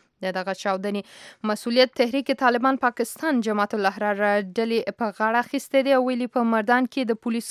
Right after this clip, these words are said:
کارکوونکو او بلوچستان کې شوي چاودنې په پړه یې په غاړه اخلي. او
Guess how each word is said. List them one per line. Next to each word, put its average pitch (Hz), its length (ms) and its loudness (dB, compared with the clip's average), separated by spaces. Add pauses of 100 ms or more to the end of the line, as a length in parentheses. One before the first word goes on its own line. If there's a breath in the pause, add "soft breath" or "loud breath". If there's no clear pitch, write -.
کارکوونکو 220 720 0
او 202 60 2 (100)
بلوچستان 208 680 -2
کې 220 200 -4
شوي 214 260 -4
چاودنې 214 380 0 (120)
په 208 140 2 (420 loud breath)
پړه 220 120 2 (100)
یې 208 160 -2
په 196 100 -2
غاړه 190 240 0
اخلي. 202 260 -4 (560 loud breath)
او 196 60 2